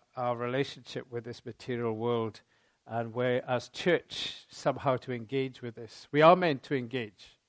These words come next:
with the community in which we live, not just to save souls. This is, th-, I'm not in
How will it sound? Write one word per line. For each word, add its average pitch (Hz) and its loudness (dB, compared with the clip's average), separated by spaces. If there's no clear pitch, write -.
with 127 -6
the 127 -8
community 127 -6
in 113 -6
which - -12
we 123 -6
live, 123 -4
not 160 4
just - 2
to - -10
save 147 2
souls. 123 4
This - 2
is, 185 4
th-, 170 4
I'm 143 4
not 185 4
in 170 -4